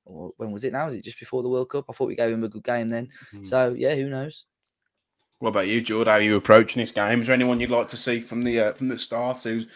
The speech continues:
Speaker 2: not necessarily been starting games recently?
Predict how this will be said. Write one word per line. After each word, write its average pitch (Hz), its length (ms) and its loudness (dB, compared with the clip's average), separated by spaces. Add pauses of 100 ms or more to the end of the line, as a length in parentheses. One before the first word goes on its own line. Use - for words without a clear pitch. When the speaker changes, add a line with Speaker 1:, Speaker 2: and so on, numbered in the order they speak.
(320)
Speaker 2:
not 135 180 -4
necessarily 120 840 0 (500)
been 113 120 -8
starting 117 380 -4
games 117 280 -4
recently? 123 520 -4